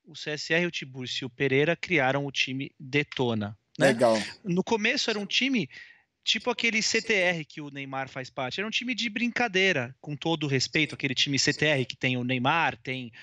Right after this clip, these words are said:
Speaker 1: o Fallen, tem o Cold, que eles brincam de vez em quando e jogam pela, pela internet. No começo, o intuito do time Detona era esse. Era mais pra juntar umas pessoas que gostam de jogar junto e jogar brincando,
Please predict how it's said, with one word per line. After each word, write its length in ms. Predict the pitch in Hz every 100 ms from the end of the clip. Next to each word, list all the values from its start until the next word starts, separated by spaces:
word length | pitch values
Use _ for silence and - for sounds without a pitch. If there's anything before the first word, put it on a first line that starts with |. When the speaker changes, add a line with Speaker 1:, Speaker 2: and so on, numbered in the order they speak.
| - _
Speaker 1:
o 60 | 143
Fallen, 520 | - 165 175 151 127
tem 140 | -
o 60 | 123
Cold, 540 | - 160 175 143 127 110 - _ _
que 140 | 156
eles 180 | 156 135
brincam 420 | 143 175 175 143
de 120 | 135
vez 240 | 135 131 131
em 40 |
quando 220 | - 143
e 40 | 127
jogam 280 | 139 131
pela, 460 | 127 139 131 127 120
pela 360 | - 131 131 127
internet. 640 | 127 135 123 175 185 -
No 120 | 180
começo, 480 | - 196 196 208 -
o 100 | 185
intuito 400 | 202 - 196 196
do 120 | 180
time 400 | 180 - 175 170 -
Detona 600 | 156 170 - 180 185 -
era 260 | - 196 190
esse. 400 | 143 - - - - - -
Era 160 | 156
mais 240 | 160 175 170
pra 240 | 170 165
juntar 460 | 143 160 143 151 147
umas 180 | 143
pessoas 380 | - 143 - 143
que 100 | -
gostam 460 | 160 139 139 - 131
de 120 | 123
jogar 440 | 123 127 123 127
junto 500 | 123 139 170 247 349 - - - - - - -
e 100 | 208
jogar 520 | 214 240 202 202 262 _ _ _ _ _ _ -
brincando, 720 | 175 254 - 214 180 139